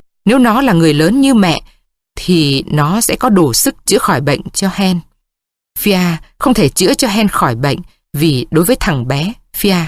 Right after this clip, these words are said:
không phải là mẹ. Lúng túng, sợ hãi, Maggie ghì chặt tấm thân nhỏ bé co giật vào mình, cố giúp Hen thở. Nó không sao mường tượng được rằng Hen có thể chết, ngay cả khi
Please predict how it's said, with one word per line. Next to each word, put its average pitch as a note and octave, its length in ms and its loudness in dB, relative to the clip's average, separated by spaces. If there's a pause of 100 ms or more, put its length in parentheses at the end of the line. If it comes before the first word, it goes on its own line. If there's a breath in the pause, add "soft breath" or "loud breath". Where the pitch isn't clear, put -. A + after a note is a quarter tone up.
(100)
không G3 240 0
phải C#3+ 360 -2
là C#3 160 -4
mẹ. B2+ 260 -4 (1000 loud breath)
Lúng F#3 300 4
túng, F#3+ 300 0 (100)
sợ - 320 -2
hãi, F#3+ 340 -4 (260)
Maggie G#3 500 0
ghì F3+ 220 2
chặt E3 280 -4
tấm G#3 160 0
thân A3+ 300 4
nhỏ D#3 220 2
bé F3+ 260 -2 (100)
co A#3 160 0
giật E3+ 280 -2
vào D3+ 100 0
mình, C#3+ 280 -2 (420)
cố E3+ 200 4
giúp D4 220 0
Hen F#3 340 -2
thở. D#3 180 -4 (1120)
Nó B3+ 100 2
không C#4 180 2
sao B3+ 220 0
mường F3+ 260 2
tượng - 200 -2
được D#3+ 120 0
rằng D#3 280 -2
Hen F#3 440 0
có A3 120 -2
thể - 240 -2
chết, B3+ 300 -2 (340 loud breath)
ngay C4 120 2
cả F3 280 -2
khi A3 280 -2